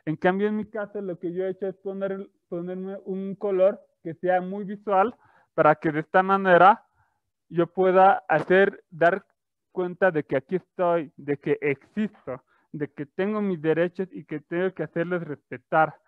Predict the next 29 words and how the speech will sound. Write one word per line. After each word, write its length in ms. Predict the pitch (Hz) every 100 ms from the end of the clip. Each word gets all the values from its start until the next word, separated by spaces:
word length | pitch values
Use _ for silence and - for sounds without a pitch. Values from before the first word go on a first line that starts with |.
| _ _ -
Y 100 | 156
que 120 | 170
si 140 | 185
no 140 | 175 208
los 160 | 226 220
hago 220 | 196 202
respetar, 640 | 175 - 160 - 185 226 - _ _ _ _ -
eh, 400 | 165 165 170 -
va 160 | 156 170
a 80 | 190
seguir 300 | 214 196 220
en 100 | 208
la 80 | 175
invisibilidad. 840 | 156 156 160 147 151 156 156 147 -
Acá 200 | 151 190
tengo 300 | 185 202 208
una 140 | 214 196
imagen 340 | 190 180 196
que 100 | 175
pueden 440 | - 175 180 170
ver. 200 | 165 202 - - _ _ _ _ _ _ _ _ _ _ -
Tal 120 | 131
vez 140 | 151
se 80 | -
pueda 300 | _ 143 139
ver 180 | 139 143
un 120 | 147
poco 380 | - 143 - 147
mejor. 680 | 147 135 _ - 147 165